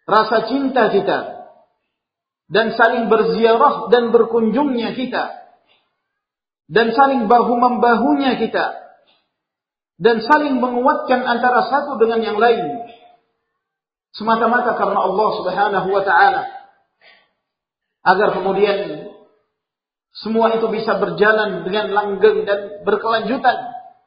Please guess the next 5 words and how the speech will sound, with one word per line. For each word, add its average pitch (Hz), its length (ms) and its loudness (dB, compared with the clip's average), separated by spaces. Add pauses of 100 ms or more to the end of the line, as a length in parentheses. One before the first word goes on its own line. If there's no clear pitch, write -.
(1120)
Karena 202 320 2
setiap 247 320 0
rasa 214 320 -2
cinta 220 360 -2 (1500)
yang 233 640 0